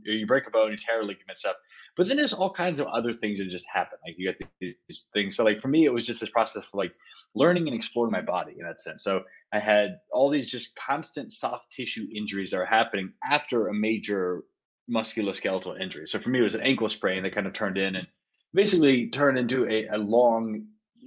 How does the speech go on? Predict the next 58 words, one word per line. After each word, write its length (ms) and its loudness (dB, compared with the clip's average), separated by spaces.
just 220 -8
this, 160 -10
like, 140 0
chain 500 -2
of 160 -2
injuries 400 -2
up 100 -2
the 80 -18
body. 240 2
So, 140 -10
like, 160 -2
knee 160 2
pain 280 0
and 100 -4
hip 240 -6
pain, 460 -4
uh, 160 0
turned 200 0
into 120 0
shoulder 260 6
dislocations 680 0
just 180 -2
'cause 140 -10
my, 160 -10
my 180 -16
posture 380 4
was 100 2
off. 320 4
And 180 2
so, 420 4
you 100 -2
know, 140 -8
I, 80 -4
I 80 2
don't 160 0
know 120 2
whether 200 0
or 40 -6
not 140 -2
I 60 -4
get 180 -4
injured 240 -4
more 160 0
than 140 -2
the 80 -2
average 340 -2
person, 360 -2
but 120 0
in 120 -4
some 180 -4
senses, 320 -4
I 100 2
just 200 -6
paid 180 -2
more 140 -2
attention 340 -8
to 140 2
it. 160 4